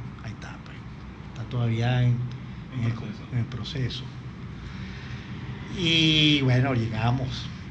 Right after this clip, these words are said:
Speaker 1: llegamos a la resurgencia de la Cima Honda. Y efectivamente es una cueva que todavía hay que investigar, pues. O sea, claro, nuestro objetivo era hacer la travesía. Eh, y llegar a esa cueva,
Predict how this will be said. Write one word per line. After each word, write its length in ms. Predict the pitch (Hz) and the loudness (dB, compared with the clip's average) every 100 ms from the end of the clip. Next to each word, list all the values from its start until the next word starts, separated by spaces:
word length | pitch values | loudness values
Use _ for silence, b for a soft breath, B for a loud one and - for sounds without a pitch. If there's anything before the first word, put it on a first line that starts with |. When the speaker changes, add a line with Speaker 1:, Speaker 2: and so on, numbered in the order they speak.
| 110 | -8
Speaker 1:
llegamos 340 | 98 95 107 | -6 -4 -2
a 20 | 131 | 0
la 100 | 120 | 0
resurgencia 760 | 117 - 87 98 117 117 135 | 0 -2 -4 0 0 0 0
de 80 | 120 | 0
la 100 | 107 | -2
Cima 320 | - 117 123 | -2 0 2
Honda. 380 | 131 120 113 117 - - - - 127 | 4 4 2 -2 -4 -10 -10 -8 -2
Y 80 | 113 | -2
efectivamente 760 | - 107 95 95 98 107 113 120 | -2 -4 -4 -4 -2 -2 -2 -2
es 60 | |
una 180 | 123 123 | 2 2
cueva 380 | 123 120 117 151 | 2 2 2 0
que 80 | 151 | -4
todavía 320 | 110 98 98 | -4 -4 -4
hay 80 | 104 | -6
que 100 | 113 | -6
investigar, 560 | 101 - - - 107 120 - | -6 -8 -8 -6 -6 -6 -8
pues. 120 | - - | -10 -8
O 20 | |
sea, 100 | - - | -8 -4
claro, 240 | 123 113 101 | -2 -2 -2
nuestro 260 | 98 - 113 | -6 -6 -6
objetivo 460 | 104 117 110 110 120 | -6 -4 -4 0 2
era 300 | 123 135 147 - - - - | 2 2 0 -4 -6 -8 -6
hacer 340 | - 120 113 | -4 -2 0
la 100 | 120 | -2
travesía. 540 | - 92 - - - - - - - - - - B B B B B B B - - - - - - | -4 -6 -6 -6 -8 -10 -10 -10 -10 -8 -8 -8 B B B B B B B -8 -10 -10 -10 -10 -6
Eh, 520 | 110 101 101 98 95 92 90 - - - - - - - - - - - - - - - 160 | -4 -4 -4 -6 -6 -6 -8 -10 -10 -10 -10 -8 -8 -8 -10 -10 -10 -10 -8 -10 -10 -8 -2
y 60 | 123 | 2
llegar 300 | 117 101 110 | 2 2 -2
a 60 | |
esa 160 | 110 123 | -2 -4
cueva, 320 | - 107 101 | -4 -4 -6